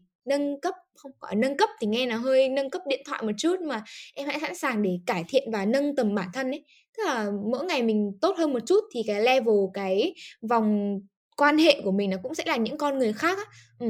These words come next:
thì cứ thoải mái mà đón nhận những cái mà nó sẽ đến với mình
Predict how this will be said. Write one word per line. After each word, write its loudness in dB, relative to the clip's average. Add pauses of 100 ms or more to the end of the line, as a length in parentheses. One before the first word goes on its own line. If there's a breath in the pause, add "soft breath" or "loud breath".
(320 soft breath)
thì -2
cứ 4
thoải -2
mái -4
mà -4
đón -4
nhận 0
những -10
cái -4
mà -6
nó -6
sẽ -2 (200)
đến 2
với 2
mình 0